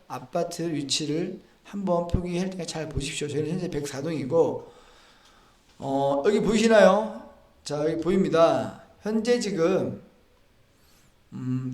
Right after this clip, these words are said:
구조가 이렇게 지금 되어 있고, 그쵸? 저희는 지금 백사 동이다. 자, 그 중에서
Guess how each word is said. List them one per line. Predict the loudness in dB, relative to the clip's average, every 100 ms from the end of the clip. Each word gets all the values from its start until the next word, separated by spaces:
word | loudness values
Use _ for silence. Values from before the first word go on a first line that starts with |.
| -10
구조가 | -10 -2 2 6 8 8 6 0 -4
이렇게 | -4 -2 -2 0 2
지금 | 2 -2 -4
되어 | 0 2 2
있고, | 0 -6 -4 0 0 -2 -10 _ _ _ _
그쵸? | -20 -12 -4 -2 -2 -8 -16 _ _ _ _ _ _ _ _ _ _ _ _ _ _ _ _ _ _ _ _ _ _ _ _ _ _ _ -20 -20 -20 _ _ _ _ _ _ _ _ _ _ _ _ _
저희는 | -4 0 0 0
지금 | 0 -2 -2
백사 | 2 2 2 -6 -16 _ _ _ _ _ _ _ _ _ _ _ _ _ _ _ _ _ _ _ _ -20 -12 -6
동이다. | -4 -4 -4 -6 -8 -10 -14
자, | -16 -10
그 | -4 -2
중에서 | -2 -2 0 2 2 2 0 -6